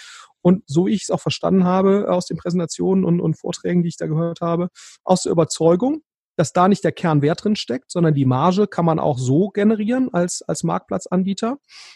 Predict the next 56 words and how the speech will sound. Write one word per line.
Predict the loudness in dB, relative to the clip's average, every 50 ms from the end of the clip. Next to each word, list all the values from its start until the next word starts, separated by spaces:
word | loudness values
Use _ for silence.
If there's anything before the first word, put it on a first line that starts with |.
| _ _ -2
indem | -2 2 4 4
man | 4 4
sich | 2 0 -4
einfach | -6 -6 -6
auf | -6 -6
die | -4 0
beste | 0 0 0 0 -4
Experience | -8 -6 -4 0 2 2 2 2
konzentriert, | -2 -2 -2 -2 -6 -2 -2 -2 -2 -4 _ _ -20 -20 -20 -20 -20 _ _ 0
ohne | 2 4 6 6 6
jetzt | 4 2 0 0 -2
die | 0
Herstellermarge, | 2 2 2 2 2 2 2 2 2 -2 -6 -18 -8 -2 0 2 2 2 2 2 2 0 -2 -2 -2 -4 -6 -4 -2
äh, | -2 0
unbedingt | 0 4 4 4 4 4 2 0 0
noch | -2 -4 -4
vereinnahmen | -4 -2 0 2 2 2 2 -2 -6 -8
zu | -6 -6
müssen, | -6 -6 -6 -8 -8 -6
sondern | -4 -4 -4
ich | -6 -6
biete | -8 -10 -4 -2 0
halt | 0 0 -2
lieber | -2 -4 -2 0 0 0
bessere | 0 0 -2 -2 -2 -4 -2 0
Werbelösungen | 0 0 0 2 2 2 2 2 2 2 0 0 0
für | -2 -6 -6
die | -4 -4
an | -2 0 2 2 2 2 2
und, | 2 2 2
und | 2 0 0 0
eine | 0 -2
bessere | -2 -2 -2 -2 -4 -6
Experience, | -6 -2 0 2 2 2 0 _ -14 -20 -20 -20 -20 -20 -20 _ _ 2
um | 4 4 4
eben | 4 4 4 6 6
so | 6
ein | 6
bisschen | 4 2 2 2 2 2
diesen | 4 2 2 4
Imperial | 4 2 2 2 2 4 4 6 6 6 4 4
Overstretch, | 2 2 2 2 2 0 0 -2 0 2 2 2 0 -4 -12 -6 -2
ne, | -2 -2 -2
was | -2 -6 -4 -4
ja | -6
so | -4 -4
das | -4 -6 -4
Argument | -4 -4 -4 -2 -2 0 0 -2 -2
wäre, | -2 -2 -2 -2 -2 -2 -2 0 0 -2 -2 -2 -2 -2 -2 -2 -2
äh, | -2
äh, | -4
zu | -4 -8 -8 -4
widerstehen. | -4 -4 -4 -4 -2 -2 0 4
Und | 4 4
ich | 4 4
finde, | 4 4 4 4